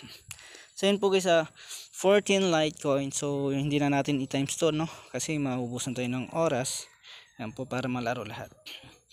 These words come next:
Yan po, guys. So, yan po. So, dito naman sa baba, ito yung tinatawag nating Fluffy Cube. Ito yung pinakauli. So, para siyang Fluffy Bird.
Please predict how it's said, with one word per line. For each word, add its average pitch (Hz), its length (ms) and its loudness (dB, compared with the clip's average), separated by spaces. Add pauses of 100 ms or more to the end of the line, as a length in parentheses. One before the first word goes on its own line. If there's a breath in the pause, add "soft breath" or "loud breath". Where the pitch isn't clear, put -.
(800 loud breath)
Yan 127 160 -10
po, 117 160 -12
guys. 131 320 -8
So, 123 320 -10 (160)
yan 123 160 -10
po. - 160 -12 (1200 loud breath)
So, 196 160 0
dito 202 240 2
naman 202 160 2
sa 196 80 2
baba, 165 400 2 (800 loud breath)
ito 147 240 -2
yung 160 400 4
tinatawag 156 400 4
nating 147 400 2
Fluffy 196 400 4
Cube. 143 320 -2
Ito - 80 -2
yung 151 100 2
pinakauli. 147 460 0
So, 170 160 -2
para 170 320 2
siyang 160 240 -2
Fluffy 147 400 2
Bird. 135 320 -6